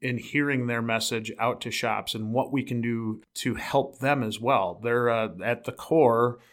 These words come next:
a really, really important piece to our industry and to our business, and we've got to figure out a way to support them better.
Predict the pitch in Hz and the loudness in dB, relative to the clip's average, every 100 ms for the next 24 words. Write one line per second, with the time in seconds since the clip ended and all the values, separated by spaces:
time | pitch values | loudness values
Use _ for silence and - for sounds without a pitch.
0 | _ 120 113 107 135 147 139 117 127 135 | _ -2 -2 2 4 4 2 2 2 2
1 | 135 117 110 135 120 113 110 127 127 - | 2 0 -2 -2 -2 -4 -8 -4 -4 -2
2 | 117 113 110 117 131 - 104 104 107 110 | -2 -2 -2 -4 -4 -6 -8 -8 -6 -4
3 | 113 104 110 127 113 98 - - - 120 | -4 -2 -4 -4 -4 -6 -6 -8 -8 -6
4 | 117 110 170 170 143 123 139 127 123 117 | -4 2 2 6 6 6 2 4 4 4
5 | 117 117 113 113 120 - 131 117 110 120 | 0 -2 -4 -6 -6 -6 -4 -4 -2 -6
6 | 110 101 110 101 82 | -6 -4 -2 -2 -6